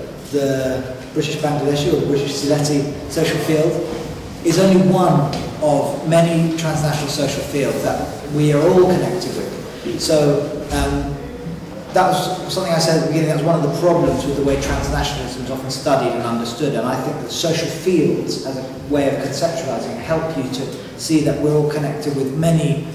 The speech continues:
so-, social fields, some of which might be local, national, transnational. In the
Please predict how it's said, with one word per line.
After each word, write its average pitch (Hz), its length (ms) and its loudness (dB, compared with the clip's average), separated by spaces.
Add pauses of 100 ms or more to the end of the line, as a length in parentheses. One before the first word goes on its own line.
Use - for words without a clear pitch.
(120)
so-, 147 320 -4
social - 320 -4
fields, 127 180 -8
some 165 240 0
of 143 160 2
which - 120 -2
might 131 140 -4
be 131 80 -2
local, 135 420 0 (260)
national, 120 440 -8
transnational. 127 640 -8 (460)
In 170 80 -2
the 180 120 2